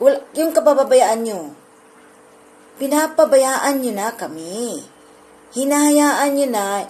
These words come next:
yung mga politicians na yan na namimihasa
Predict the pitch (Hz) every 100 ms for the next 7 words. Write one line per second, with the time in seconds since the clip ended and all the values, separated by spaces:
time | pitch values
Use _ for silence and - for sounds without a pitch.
0 | 214 262 285 285 285 262 254 240 233 226
1 | 220 214 208 190 180 165 - - 262 277
2 | 269 254 254 240 214 175 - 156 175